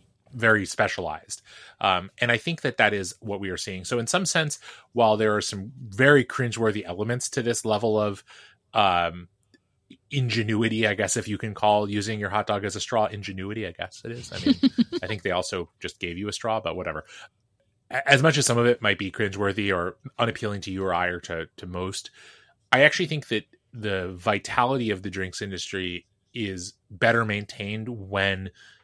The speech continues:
Speaker 1: there is an attitude of "let's try shit and see what happens,"
Speaker 2: Yeah.
Speaker 1: than in an, in a, with an attitude of, like, "we already know how to do this," because it's those kinds of industries that are brittle.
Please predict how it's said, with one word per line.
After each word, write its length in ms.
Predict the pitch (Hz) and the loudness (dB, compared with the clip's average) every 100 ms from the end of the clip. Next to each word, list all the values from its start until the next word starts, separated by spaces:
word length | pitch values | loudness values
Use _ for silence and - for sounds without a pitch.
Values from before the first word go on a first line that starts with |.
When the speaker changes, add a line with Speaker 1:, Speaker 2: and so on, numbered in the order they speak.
| _ _ _ _ _ | _ _ _ _ _
Speaker 1:
there 220 | 104 101 | -2 2
is 100 | 101 | 2
an 80 | 98 | 0
attitude 440 | 90 95 95 - 92 | -2 -2 -2 -6 -6
of 160 | 85 | -6
"let's 200 | 95 92 - | -4 -4 -4
try 240 | - 90 | -6 -6
shit 340 | 90 110 107 - | -4 -4 -4 -8
and 160 | 104 87 | -10 -8
see 140 | 95 | -6
what 140 | 90 | -6
happens," 400 | - 92 101 117 | -2 -2 -2 -2
Speaker 2:
Yeah. 120 | 185 139 - - - | -2 -4 -10 -20 -14
Speaker 1:
than 360 | 107 117 117 113 | 2 6 6 6
in 120 | 104 | 2
an, 180 | 104 113 _ _ | -2 -6 _ _
in 160 | 123 107 | -8 -6
a, 140 | 98 101 - | -6 -8 -10
with 120 | 107 | -8
an 80 | 95 | -6
attitude 380 | 90 92 - 92 | -6 -6 -8 -6
of, 120 | 87 | -4
like, 160 | 92 85 | -6 -4
"we 180 | 104 107 | 0 4
already 240 | 107 98 | 4 2
know 220 | 95 92 | -2 -2
how 140 | 90 95 | 0 -2
to 100 | 87 | -2
do 220 | 87 98 | -6 -6
this," 260 | 90 - - | -6 -8 -6
because 300 | 120 - 113 | -6 -4 -4
it's 180 | 117 - | -6 -4
those 300 | 110 147 - | 0 0 0
kinds 240 | - 139 | -4 -4
of 80 | 98 | -6
industries 560 | 120 143 - 85 80 | -6 -8 -8 -8 -8
that 160 | 90 87 | -6 -4
are 160 | 87 85 | -2 -4
brittle. 520 | - 107 110 76 | -4 -2 -2 -4